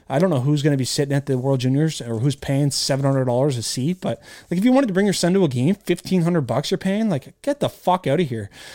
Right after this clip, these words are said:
But Shane Wright's announced that he'll probably join that team. You're gonna have Connor Bedard. It's gonna be a certainly, it's certainly going to be an amazing team to watch. Team Canada is going to win a gold in Halifax, which is unreal.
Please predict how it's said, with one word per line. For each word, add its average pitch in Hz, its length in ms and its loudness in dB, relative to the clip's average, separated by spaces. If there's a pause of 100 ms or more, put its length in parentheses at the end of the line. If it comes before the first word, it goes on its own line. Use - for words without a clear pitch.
(180)
But 165 80 0
Shane 220 220 4
Wright's 185 220 4
announced 170 260 4
that 160 80 2
he'll 165 100 4
probably 160 280 2
join 156 240 4
that 143 180 4
team. 156 220 2
You're 151 60 2
gonna 156 100 4
have 151 80 0
Connor 147 220 0
Bedard. 131 280 2
It's 147 120 0
gonna 226 180 2
be 147 100 2
a 120 60 -2
certainly, 131 460 0
it's 151 220 -6
certainly 170 460 2
going 135 200 2
to 127 60 0
be 127 160 2
an 127 80 0
amazing 123 360 0
team 131 160 -2
to 110 80 -2
watch. 117 340 -2
Team 190 160 2
Canada 143 300 0
is 117 80 -8
going 131 240 0
to 120 60 -2
win 123 180 0
a - 20 -2
gold 123 340 -2
in 117 120 -2
Halifax, 113 600 -8
which 120 140 -12
is - 80 -10
unreal. 113 560 -2